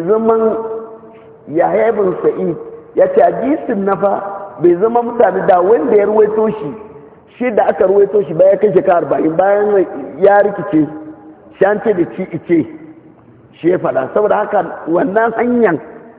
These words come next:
an ta'ana shi, amma akwai hanyar da ya zo wanda matinin daidai ne, muttafaq alayhi ne. Saboda kan kun duba littattafan ku a can, zai ce wannan hadisi muttafaq alayhi ne.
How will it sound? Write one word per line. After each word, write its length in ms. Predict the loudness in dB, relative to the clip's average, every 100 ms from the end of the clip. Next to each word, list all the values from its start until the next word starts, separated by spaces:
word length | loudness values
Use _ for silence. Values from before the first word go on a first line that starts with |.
| -20 -20 _
an 120 | -2 0
ta'ana 320 | 0 0 0 -4
shi, 200 | -6 -12 -12 -8
amma 300 | -4 0 0
akwai 220 | 2 2 2
hanyar 400 | 0 0 0 2
da 60 |
ya 120 | 0 0
zo 160 | 2 2 2 2
wanda 240 | 0 0
matinin 500 | 0 -2 -2 -6 -4
daidai 360 | -2 -2 0 0
ne, 140 | 0 -4 -14 -20 -10 -4
muttafaq 460 | 0 2 2 0
alayhi 260 | 0 0 0 -2
ne. 140 | -8 -12 -20 -18 -2
Saboda 160 | 0 2
kan 160 | 0 -2
kun 200 | -4 -2
duba 360 | 2 2 0
littattafan 460 | -4 -4 -4 -2 -2
ku 60 | -2
a 100 | -2
can, 220 | -4 -6 -8 -20 -12 -2
zai 180 | 0 2
ce 80 | 2
wannan 340 | 2 2 0 -2
hadisi 200 | -2 -4
muttafaq 420 | 0 2 2 2
alayhi 300 | 2 2 -2
ne. 120 | -6